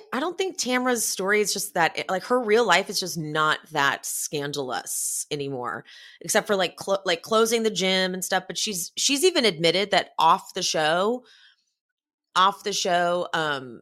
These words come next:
she's not really a drinker, doesn't really party a lot and fight with people. It's just basically for the show.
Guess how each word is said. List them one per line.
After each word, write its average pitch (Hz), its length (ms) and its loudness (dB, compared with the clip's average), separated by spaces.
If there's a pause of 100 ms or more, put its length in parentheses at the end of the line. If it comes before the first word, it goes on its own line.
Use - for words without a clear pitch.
(120)
she's 170 840 -6 (300)
not 180 260 0
really 190 200 -2
a 190 40 -2
drinker, 165 600 2
doesn't 165 220 -2
really 180 180 -6
party 175 440 -2
a 165 80 2
lot 160 340 4
and 165 140 -10
fight 160 240 -2
with 165 140 -12
people. 156 480 -2
It's 156 160 -6
just 170 200 -8
basically 151 400 -6
for 143 280 -6
the 139 80 -6
show. 135 500 -2